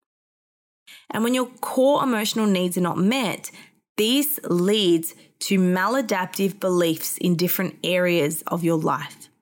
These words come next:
So for this young guy who, uh, from a young age was told he was fat by his dad,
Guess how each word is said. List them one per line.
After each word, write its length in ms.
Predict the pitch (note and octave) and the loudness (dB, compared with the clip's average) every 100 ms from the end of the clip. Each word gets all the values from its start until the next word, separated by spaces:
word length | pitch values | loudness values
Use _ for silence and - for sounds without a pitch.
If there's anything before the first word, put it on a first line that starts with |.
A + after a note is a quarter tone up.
| _ _ _ _ | _ _ _ _
So 160 | - A3 | -6 -4
for 120 | B3 | 0
this 260 | B3+ D4+ B3 | 0 0 0
young 400 | A#3 A3 A#3 B3 - F3 | -2 0 -2 -4 -6 -4
guy 460 | F#3 G#3+ F3 E3+ | -2 0 0 -2
who, 300 | E3+ F3+ F3+ - | -2 0 0 0
uh, 100 | D#3+ - | -6 -6
from 160 | F3+ F3+ | -2 0
a 40 | |
young 220 | F3 G3 | 2 0
age 200 | G3+ G3 | -2 -2
was 100 | F#3 | -4
told 240 | - E3 D#3+ | -2 -2 0
he 60 | |
was 140 | E3 - | -2 -4
fat 360 | - E3 - | -4 -4 -2
by 140 | G3 G#3 | -2 -2
his 160 | A#3+ | -2
dad, 560 | - D#3+ E3 E3 E3 | -2 0 2 0 -2